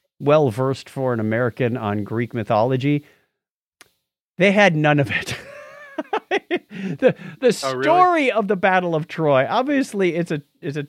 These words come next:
Speaker 1: ten-year battle. Uh, they had the characters and they moved it right along. It was about two and a half hour movie, so they had to, but they gave no sense of how much time had passed. Uh, but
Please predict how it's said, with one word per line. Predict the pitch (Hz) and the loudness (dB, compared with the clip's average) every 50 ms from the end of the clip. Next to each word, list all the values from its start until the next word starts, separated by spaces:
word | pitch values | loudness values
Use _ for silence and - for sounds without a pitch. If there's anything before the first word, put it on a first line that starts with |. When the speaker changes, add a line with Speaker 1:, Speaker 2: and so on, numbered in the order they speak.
| _ _ | _ _
Speaker 1:
ten-year | - - - 185 208 208 190 180 180 175 165 | -16 -2 -2 0 0 2 0 0 0 0 0
battle. | 139 127 147 135 127 120 113 107 104 104 127 - _ _ _ _ _ 131 123 120 131 131 120 _ - | 2 4 4 4 4 4 2 0 -4 -6 -6 -10 _ _ _ _ _ -20 -20 -20 -20 -20 -20 _ -4
Uh, | 156 151 147 143 143 139 135 - - _ _ _ _ - | 0 2 2 4 4 2 0 -2 -4 _ _ _ _ -14
they | 170 165 202 208 202 | -6 -4 -2 -2 2
had | 180 220 254 254 | 2 2 2 2
the | 262 | 0
characters | - - 262 262 269 254 - - 175 165 180 185 190 | -4 0 2 2 2 2 0 -2 -2 0 0 0 -2
and | - 127 135 147 | -2 -4 -2 0
they | 151 151 143 | 0 0 -2
moved | 131 131 139 147 170 214 233 220 220 | -2 -2 0 4 4 4 4 4 2
it | 220 | 2
right | 214 202 202 220 | 2 2 2 2
along. | 220 220 220 214 180 160 156 165 175 170 | 2 0 0 2 2 2 2 2 0 -2
It | 151 | -4
was | 139 139 139 | -4 -6 -6
about | 143 139 139 139 - _ _ | -4 -2 -2 -2 -2 _ _
two | - 175 180 190 190 | -2 0 0 0 0
and | 180 | 0
a | 165 156 | 0 0
half | 156 160 170 170 | 0 0 0 2
hour | 175 156 165 170 165 156 | 2 2 2 2 2 2
movie, | 151 151 143 127 120 135 156 | 2 2 0 0 0 -2 -4
so | - - | -4 -4
they | 127 123 120 | -6 -4 -2
had | 120 165 180 190 175 151 - | 2 4 4 4 4 2 -2
to, | - 156 120 110 117 131 143 - _ - - - - - | -2 -2 0 0 0 -2 -4 -6 _ -20 -20 -20 -6 -4
but | 185 170 | -2 0
they | - 170 | 0 2
gave | 165 185 185 175 | 2 4 2 4
no | 175 196 226 240 | 4 4 4 2
sense | 233 - 226 202 196 - | 2 2 2 2 2 0
of | 175 165 | -2 0
how | 170 156 | 0 0
much | 151 151 143 - - | 0 0 -2 -6 -8
time | - 156 139 143 139 131 113 | -8 -4 -2 -2 -2 -2 -2
had | 110 110 - | -4 -8 -10
passed. | - - 185 156 120 104 92 104 127 - - - _ _ _ _ _ _ _ _ _ _ _ _ | -8 -2 0 0 0 0 -2 -4 -4 -6 -8 -16 _ _ _ _ _ _ _ _ _ _ _ _
Uh, | 131 123 123 120 117 117 117 - _ | 0 2 4 4 2 2 -2 -4 _
but | - 269 254 | -2 -2 -2